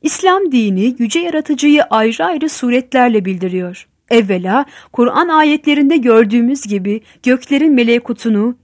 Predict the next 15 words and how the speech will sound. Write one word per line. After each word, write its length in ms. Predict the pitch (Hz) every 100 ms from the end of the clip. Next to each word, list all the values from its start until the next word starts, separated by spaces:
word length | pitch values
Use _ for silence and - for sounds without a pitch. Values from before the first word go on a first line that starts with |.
| _
yerin 280 | 220 262 311
melekutunu, 840 | 277 247 254 254 - 233 208 233 - _ _ _ -
ve 140 | 320 330
bu 100 | 339
iki 280 | 262 -
melekutun 600 | 349 277 240 247 262 294
kapsadığı 600 | 254 220 - 254 202 226
kainatla 840 | 214 226 214 233 311 - 214 202 208 - - _
bunların 380 | 349 339 349 349
tabi 420 | - 262 240 302
oldukları 540 | 359 302 320 320 311
tabiat 520 | 330 277 247 277 339 -
kanunlarını 760 | 247 220 233 233 233 233 233
dikkat 420 | 190 190 - 330 277
nazarından, 680 | 226 202 196 190 202 214